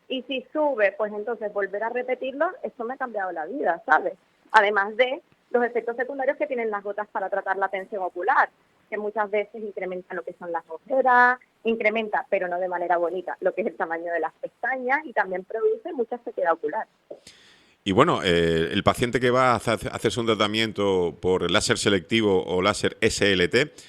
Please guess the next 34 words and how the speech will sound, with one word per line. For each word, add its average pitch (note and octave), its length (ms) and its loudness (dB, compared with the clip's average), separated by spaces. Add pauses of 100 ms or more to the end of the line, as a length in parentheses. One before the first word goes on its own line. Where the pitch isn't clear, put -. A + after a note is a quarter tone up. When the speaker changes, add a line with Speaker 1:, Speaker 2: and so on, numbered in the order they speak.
(220)
Speaker 2:
eh, F2 320 0
¿puede C3+ 160 6
Speaker 1:
Ujú. C#3 80 2
Speaker 2:
salir C#3 200 2
de C3+ 80 2
la C3 100 4
consulta A#2 840 4
sin A2 200 2
acompañante? A2 560 0
Es B2 60 4
decir, G#2 220 2
¿no G#2 100 0
se G#2+ 180 -2
queda G2+ 360 4
distorsionada G#2 520 0
la F#2+ 80 2
visión? E3 460 -2 (1080)
Speaker 1:
Sí, C4 200 2
sí, A#3+ 120 8
exactamente. G#3 800 -2
El G#3 60 -10
paciente G#3 400 -4
no A3 100 -4
requiere G#3 440 -2
baja C#4 380 0 (360)
laboral, G3+ 580 2
que F#3 100 -4
es F#3 80 -10
importante, B3 840 0 (300)
puede A3+ 200 4
seguir A3 260 -2
una G3 180 -2
vida G3 200 -2
normal G#3+ 540 0